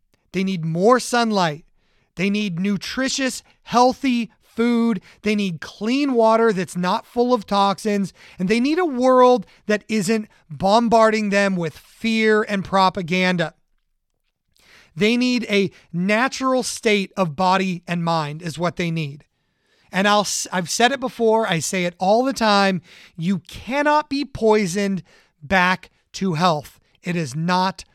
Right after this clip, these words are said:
possible. And we are giving poisons. By every objective measure, we are administering poison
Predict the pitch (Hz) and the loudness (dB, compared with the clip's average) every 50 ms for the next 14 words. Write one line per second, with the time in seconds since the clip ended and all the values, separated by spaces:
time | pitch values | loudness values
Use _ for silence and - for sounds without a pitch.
0 | _ _ _ _ - 175 180 180 165 - 180 151 156 147 147 - _ _ _ _ | _ _ _ _ -4 -2 -2 -2 -2 -4 -6 -8 -8 -10 -14 -16 _ _ _ _
1 | _ _ - 175 180 165 175 196 202 202 185 170 143 127 196 208 202 180 220 214 | _ _ -6 -4 -4 -2 2 4 4 4 4 2 -2 -2 0 0 0 2 0 0
2 | 208 202 190 - _ _ _ _ - - 202 202 190 170 127 156 147 143 143 - | 0 -2 -6 -8 _ _ _ _ -4 -2 0 0 0 0 -2 -6 -10 -12 -16 -20
3 | - _ _ _ _ _ - 202 190 185 - - - 240 247 277 294 254 240 302 | -20 _ _ _ _ _ 0 0 2 2 0 -2 -2 0 2 2 2 0 -2 -4
4 | 302 302 302 302 269 _ _ - 254 226 190 170 208 240 233 220 - 240 226 175 | -2 -2 -4 -6 -8 _ _ -4 -4 -4 -2 -2 0 0 0 0 -2 -4 -4 -2
5 | 185 202 202 196 160 151 190 180 165 - _ _ _ _ _ 165 185 202 196 185 | 0 0 0 0 0 0 -2 -2 -4 -4 _ _ _ _ _ -4 -2 0 2 2
6 | 185 175 175 170 156 151 170 208 240 254 269 247 - - 247 247 254 240 196 - | 2 2 0 -2 -4 -2 0 0 0 0 0 -2 -2 -2 -2 -2 -2 -2 -4 -2
7 | - 220 214 202 190 143 180 175 170 160 | 0 2 2 2 2 0 -2 -4 -4 -6